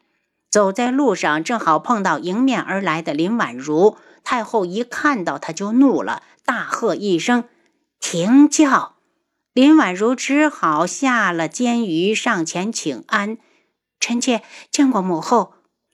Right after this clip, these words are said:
”“林婉如，谁让你出来的？你敢抗旨？”太后对林婉如可是诸多的不满，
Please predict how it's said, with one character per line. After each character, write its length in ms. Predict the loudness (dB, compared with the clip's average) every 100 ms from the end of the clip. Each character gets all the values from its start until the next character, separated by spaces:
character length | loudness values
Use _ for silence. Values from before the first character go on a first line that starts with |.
| _ _ 0
”“林 180 | 2 2
婉 180 | 2 0
如， 440 | -2 0 -2 -4 _ -20 -20 -8
谁 500 | -4 2 6 6 4
让 280 | 2 2 2
你 120 | -4
出 360 | -2 0 2 2
来 260 | -2 -4
的？ 320 | -6 -4 -6 -8 -18 -4
你 260 | 6 6 6
敢 320 | 2 -6 -6
抗 520 | -2 2 2 0 -4
旨？” 560 | -6 -8 -8 -6 -6 -8 _ _ _ _ _ -4
太 180 | -2
后 240 | 0 2 2
对 200 | 2 0
林 260 | 0 0
婉 180 | -2 -4
如 280 | -4 -2 -2
可 160 | -2 -6
是 120 | -6
诸 240 | -2 -2
多 280 | 0 -2 -2
的 100 | -2
不 160 | -2 0
满， 300 | 0 -4